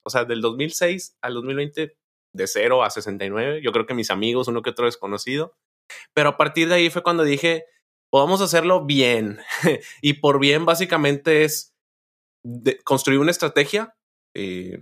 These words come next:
si quieres más al rato te la platico así a detalle. Y por eso tengo más de mil videos, porque mi primera estrategia fue subir un video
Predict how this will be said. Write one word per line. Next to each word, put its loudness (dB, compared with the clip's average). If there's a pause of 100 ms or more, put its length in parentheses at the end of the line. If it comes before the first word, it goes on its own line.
si -12
quieres 0
más -2
al 2
rato 0
te -2
la 0
platico -6
así -2
a 4
detalle. -2 (400)
Y -8
por 0
eso -6
tengo 0
más 0
de 0
mil 2
videos, 0
porque -2
mi -2
primera 2
estrategia -2
fue 0
subir -2
un -4
video 0